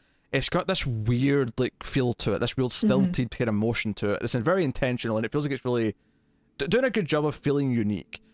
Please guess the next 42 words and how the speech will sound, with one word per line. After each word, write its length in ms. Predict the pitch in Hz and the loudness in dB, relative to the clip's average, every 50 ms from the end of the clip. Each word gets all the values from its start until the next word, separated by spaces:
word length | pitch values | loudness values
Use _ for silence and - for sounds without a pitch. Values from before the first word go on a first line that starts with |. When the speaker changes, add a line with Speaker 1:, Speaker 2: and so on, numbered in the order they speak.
| _ _ - | _ _ -2
Speaker 1:
But 200 | 135 131 135 214 | 0 2 2 2
Speaker 2:
Mm-hmm. 200 | 190 196 190 185 - _ _ _ _ _ _ _ _ _ _ _ _ _ - | 2 2 0 0 -2 _ _ _ _ _ _ _ _ _ _ _ _ _ -2
Speaker 1:
and 140 | 156 160 175 | 2 2 4
then 140 | 196 220 208 | 4 2 2
she 100 | - 196 | 0 0
says, 420 | - - 180 165 156 151 131 127 | 2 2 2 4 4 2 2 2
"Look, 160 | 147 135 - - | 0 0 -2 -2
so 100 | - 131 | -2 0
this," 220 | 156 170 - - - - - | 0 0 0 -2 -4 -4 -4
she 140 | 127 - 143 | 0 0 0
explains 420 | 139 143 - - 160 160 160 143 | 0 0 0 0 0 0 2 0
that, 80 | 139 - | 0 0
okay, 220 | 135 139 - - | 0 0 0 -2
some 200 | - - 147 151 | 0 0 0 2
items 300 | 156 151 139 123 143 120 | 2 0 0 0 0 0
are 80 | 127 120 | 0 0
going 300 | 110 120 120 123 123 117 | 0 0 0 2 0 0
back 280 | - - 113 113 - - | 0 0 -2 -2 -2 -4
through 200 | - 113 107 - | -2 -2 -2 0
time, 300 | - 117 101 92 90 90 | 0 0 0 0 0 0
and 300 | 95 101 104 107 107 117 | 0 0 -2 -2 -2 -2
we 100 | 113 113 | 0 0
have 200 | 127 135 139 131 | 2 0 0 0
these 160 | 127 127 113 | 0 -2 0
bullets 320 | - 117 110 113 110 110 - | 0 0 0 0 -2 -2 -2
that 60 | - | -2
are 60 | 82 | -2
doing 300 | 107 110 110 107 104 101 | 0 0 0 0 2 2
that. 240 | 101 98 101 98 - _ _ _ _ _ _ _ _ - | 2 2 0 0 -2 _ _ _ _ _ _ _ _ -2
And 260 | 117 117 117 117 110 | 0 0 2 2 0
she, 140 | - - 127 | 0 -2 -2
she 180 | 107 - - 135 | -2 0 0 2
then 200 | 131 139 143 139 | 2 2 2 2
makes 240 | 131 131 127 - - | 2 0 0 -2 -2
him 80 | 127 117 | -4 -2
sort 200 | - - 127 113 | -2 0 0 2
of, 160 | 101 110 110 | 2 0 0
like, 140 | 113 104 - | -2 -4 -2
hold 180 | - 127 123 113 | 0 -2 0 0
his 120 | 117 - | 0 0
hand 300 | - 120 113 113 113 110 113 | 0 0 0 0 0 2 2
out 220 | 107 107 107 - | 2 2 0 -2